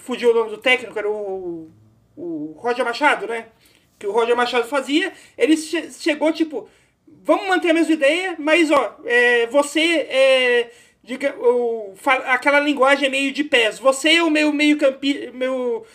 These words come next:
Vou pegar todo mundo que tem overall mais de oitenta e colocar aqui em campo fa-, usando a mesma ideia de jogo do Roger Machado."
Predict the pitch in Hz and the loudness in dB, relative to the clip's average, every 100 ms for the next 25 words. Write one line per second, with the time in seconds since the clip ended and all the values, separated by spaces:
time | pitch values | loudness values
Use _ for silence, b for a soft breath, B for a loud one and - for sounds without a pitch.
0 | B - 262 302 302 302 359 330 339 320 | B -2 2 2 2 0 2 4 4 2
1 | 320 302 294 277 247 277 294 269 277 277 | 2 2 2 -2 -2 0 4 4 4 4
2 | 277 277 285 285 302 320 311 320 311 302 | 4 2 0 2 2 2 0 2 2 2
3 | 294 294 285 294 302 311 330 320 - 302 | 0 0 -4 -2 0 0 -2 -10 -4 -2
4 | 311 311 311 320 330 254 294 311 311 311 | 0 2 2 2 0 -2 0 0 2 2
5 | 277 285 262 285 294 294 285 277 285 285 | 2 0 0 0 2 0 2 0 -2 -4
6 | 269 240 165 | -4 -4 -6